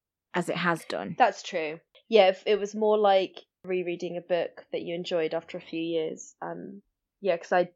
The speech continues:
Speaker 2: I did think that there was, that Joe was gonna be with the big snake, and I had to figure it out in my mind.
Speaker 1: Anything else you want to say about Five Have Plenty of Fun?
Speaker 2: No, I don't think,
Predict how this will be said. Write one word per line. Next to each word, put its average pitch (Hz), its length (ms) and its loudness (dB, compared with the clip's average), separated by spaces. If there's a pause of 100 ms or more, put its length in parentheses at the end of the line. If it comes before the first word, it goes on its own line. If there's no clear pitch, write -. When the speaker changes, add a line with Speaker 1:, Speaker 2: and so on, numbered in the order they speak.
(140)
Speaker 2:
I 185 140 4
did 180 240 -2
think - 340 -6
that - 160 -6
there 165 180 -2
was, 170 440 -4
that 160 160 -6
Joe 165 220 0
was 165 140 -10
gonna 170 200 -6
be 165 160 -6
with 170 100 -8
the 165 80 -18
big 165 180 -8
snake, 160 460 -10
and 170 100 -14
I 170 80 -12
had 175 220 -16
to 175 280 -10
figure 170 200 -10
it - 60 -8
out 165 200 -10
in 170 60 -16
my 170 100 -12
mind. 170 300 -16 (420)
Speaker 1:
Anything 269 460 4
else 269 260 0
you 254 60 -4
want 247 140 -2
to 233 60 -14
say 226 440 0
about 202 800 -4 (240)
Five 202 460 -4
Have - 260 -6
Plenty 196 480 2
of 208 140 -2
Fun? - 480 -4 (240)
Speaker 2:
No, 381 280 0
I 392 60 -2
don't 523 180 -2
think, - 140 -18